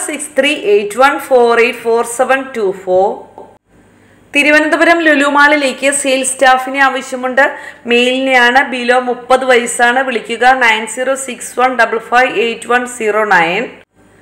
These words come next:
കോഴിക്കോട് മാനാഞ്ചിറ ഭാഗത്തേക്ക് റിസപ്ഷനിസ്റ്റിനെ ആവശ്യമുണ്ട്. ശമ്പളം പതിനായിരം മുതൽ പതിനയ്യായിരം രൂപ വരെ. യോഗ്യത ഡിഗ്രി.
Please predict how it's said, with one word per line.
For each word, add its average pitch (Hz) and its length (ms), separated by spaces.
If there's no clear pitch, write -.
കോഴിക്കോട് 302 540
മാനാഞ്ചിറ 277 720
ഭാഗത്തേക്ക് 254 720
റിസപ്ഷനിസ്റ്റിനെ 285 840
ആവശ്യമുണ്ട്. 240 760
ശമ്പളം 240 380
പതിനായിരം 240 520
മുതൽ 247 300
പതിനയ്യായിരം 226 760
രൂപ 247 180
വരെ. 240 360
യോഗ്യത 277 540
ഡിഗ്രി. 226 540